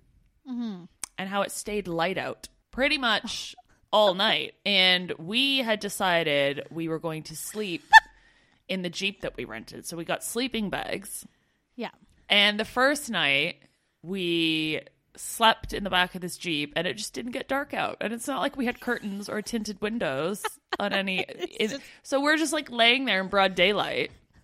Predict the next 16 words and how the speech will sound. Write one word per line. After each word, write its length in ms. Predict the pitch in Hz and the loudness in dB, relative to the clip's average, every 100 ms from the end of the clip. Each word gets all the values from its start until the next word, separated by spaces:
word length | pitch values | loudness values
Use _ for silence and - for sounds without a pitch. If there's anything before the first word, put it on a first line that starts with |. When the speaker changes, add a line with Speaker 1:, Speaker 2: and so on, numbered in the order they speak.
| _ | _
Speaker 2:
trying 240 | - 233 214 | 0 2 2
to 60 | |
sleep. 540 | 185 233 208 156 196 - _ _ _ | -4 0 0 0 -2 -12 _ _ _
Naturally, 540 | 220 233 226 - 202 175 | 4 6 6 2 0 0
we 140 | 180 | 0
didn't 220 | 175 175 | -2 -4
sleep. 480 | 165 190 170 127 196 - _ _ - - 453 | -6 -4 -4 -2 -4 -6 _ _ -20 -10 -6
So 500 | - 190 185 180 180 - | 4 6 8 6 4 0
Speaker 1:
<laughs> 160 | - | -6
It, 140 | 381 381 _ - - 302 | -6 -8 _ -20 -16 -6
it 140 | 359 - | -6 -2
didn't 300 | 330 330 339 | 0 0 0
help 360 | 294 240 247 - | 4 4 4 2
also 460 | 214 220 247 262 | 0 2 2 2
that 260 | 262 214 190 - _ | 4 2 0 -8 _
I, 480 | 226 214 220 233 | 0 4 4 2